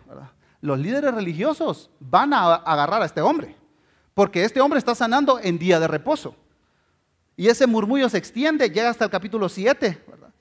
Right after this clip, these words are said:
Y miren lo que dice el versículo treinta. Jesús estaba enseñando en el templo y se procuraban, pues, prender a Jesús, pero nadie le echó mano porque todavía no había llegado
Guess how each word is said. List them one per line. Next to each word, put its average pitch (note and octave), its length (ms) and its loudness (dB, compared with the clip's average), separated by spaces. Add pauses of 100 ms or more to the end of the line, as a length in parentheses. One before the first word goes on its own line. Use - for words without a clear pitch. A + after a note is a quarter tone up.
(360)
Y - 60 -10
miren F#3+ 180 -4
lo G#3 100 -2
que G3+ 100 -4
dice G3+ 360 -4
el F#3 40 -12
versículo F3 380 -4
treinta. F3+ 400 -8 (840)
Jesús G3 200 -6
estaba A3 180 0
enseñando A3 340 -4
en A3 60 -4
el G#3+ 100 -6
templo F3 380 -6 (1300)
y E3 60 -14
se F3 100 -4
procuraban, F#3+ 600 2
pues, B3+ 200 2
prender G#3 360 0
a B3 80 0
Jesús, G#3 580 -6 (340)
pero E3+ 240 0
nadie A#3 600 0
le E3+ 180 -4
echó A3 220 -2
mano F#3+ 460 -2 (240)
porque E3 320 -2
todavía F3 440 -2
no G3 80 -4
había G3+ 220 0
llegado G#3+ 480 0